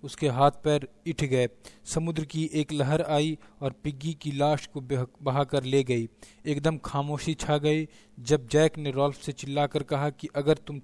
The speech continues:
ठीक ढंग से नहीं रहोगे, तो हमारा और तुम जैसा का भी ऐसा ही इलाज किया जाएगा, तब उसने रॉल्फ पर भाले से वार किया। टोली रॉल्फ की तरफ दौड़ी।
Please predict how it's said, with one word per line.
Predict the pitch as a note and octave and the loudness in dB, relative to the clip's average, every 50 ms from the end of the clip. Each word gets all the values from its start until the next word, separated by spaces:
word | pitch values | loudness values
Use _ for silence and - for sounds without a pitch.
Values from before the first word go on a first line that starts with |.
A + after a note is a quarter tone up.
| - | -8
ठीक | - D#3+ D#3+ D3 C#3+ B2+ | -4 -4 -4 -4 -4 -4
ढंग | B2 C#3 D3+ D3+ | -4 -4 -4 -4
से | - - - D3+ - - - - - - C#3 | -4 -2 -2 -2 -2 -6 -12 -20 -16 -8 -2
नहीं | C#3+ D3+ E3 D#3 | 0 2 4 4
रहोगे, | D3+ D3 C#3+ D3 C#3+ C#3+ D3 C#3+ C#3 - - - - - - | 4 4 4 2 0 0 0 0 0 -2 -8 -20 -20 -12 -8
तो | D3 | -8
हमारा | B2 G#2+ C#3 C#3 C#3 C#3 C#3 C#3+ D#3 | -6 -6 -6 -4 -2 0 2 2 2
और | - D3 C#3 | 0 -2 -4
तुम | B2 - - D3 D3 C#3 | -8 -10 -12 -12 -6 -2
जैसा | C#3 C#3 B2+ - C#3 C3 - _ _ _ - - _ _ _ _ - | 0 0 0 0 -2 -2 -4 _ _ _ -20 -20 _ _ _ _ -2
का | C#3+ C#3 C3+ C3+ - - - | -2 -2 -2 -4 -8 -18 -14
भी | C3+ B2 C#3 D3 D3+ D3 - - | -8 -4 -2 -2 -2 -4 -4 -2
ऐसा | C3+ C3+ B2 - D3+ C#3 | 0 0 2 2 0 0
ही | C#3 D3+ | 0 0
इलाज | C3+ C#3+ C3 C#3 C3+ C3 - | -2 0 2 2 2 2 0
किया | - C#3 C3 B2+ | -2 0 0 2
जाएगा, | A#2+ B2+ B2 B2 A#2+ A2+ A#2+ A#2 A2+ - - _ - - - - - _ - | 4 4 4 4 2 2 -2 -4 -6 -8 -12 _ -20 -20 -20 -20 -8 _ 2
तब | D3+ D3 | 2 2
उसने | D3+ - D#3 C#3 - D3 D3+ D#3 D#3 D3 D3 - _ - - - _ - - | 2 -2 -6 -8 -6 -4 -2 -2 -2 -2 -4 -8 _ -20 -20 -20 _ -12 -4
रॉल्फ | B2+ C#3 D3+ D#3 D3 - - | 0 2 4 2 2 0 0
पर | D#3+ D3+ D3+ - - - | 0 -2 -2 -2 -6 -12
भाले | C3 A2 B2+ C#3+ D3+ D#3 C#3+ | -4 -2 0 2 2 2 2
से | - D#3 D#3 | 0 0 -2
वार | D3 C3+ B2 C#3 D3 D3 | -2 -2 4 4 6 6
किया। | C#3+ - - D3+ D3+ D3 D3 C#3+ - - - - - - _ - - _ | 4 2 -2 0 0 0 0 -2 -4 -12 -20 -20 -20 -20 _ -20 -12 _
टोली | D3+ D3+ D3 D#3 D#3+ D#3+ - C#3 | -4 -2 0 2 2 0 0 -2
रॉल्फ | B2+ C3+ C#3 C#3+ C#3 - | -2 0 2 2 0 -2
की | - - D#3 | -6 -10 -6
तरफ | - - D3 D3 B2 | -2 0 2 0 0
दौड़ी। | B2+ B2+ C#3 C#3 C3+ C3+ C3+ C3 | 0 -2 -2 0 0 -2 -2 -4